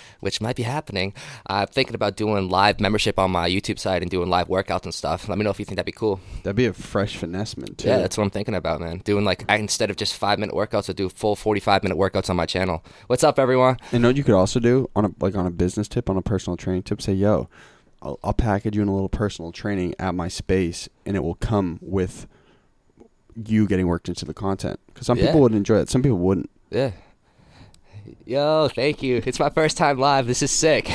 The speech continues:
Speaker 1: <laughs>
Speaker 2: Uh, yeah, you're gonna love this.
Speaker 1: Yo, I'm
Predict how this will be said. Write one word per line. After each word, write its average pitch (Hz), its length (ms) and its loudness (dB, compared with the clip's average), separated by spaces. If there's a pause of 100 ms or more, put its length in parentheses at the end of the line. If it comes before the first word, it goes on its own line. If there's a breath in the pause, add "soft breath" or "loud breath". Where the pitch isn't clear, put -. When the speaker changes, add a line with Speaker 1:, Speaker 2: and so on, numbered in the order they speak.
(120)
Speaker 1:
<laughs> 208 420 4 (260 loud breath)
Speaker 2:
Uh, - 120 -4
yeah, 101 200 4
you're 90 220 -2
gonna 123 160 -2
love 104 200 -2
this. - 280 -8
Speaker 1:
Yo, 147 220 4
I'm - 20 6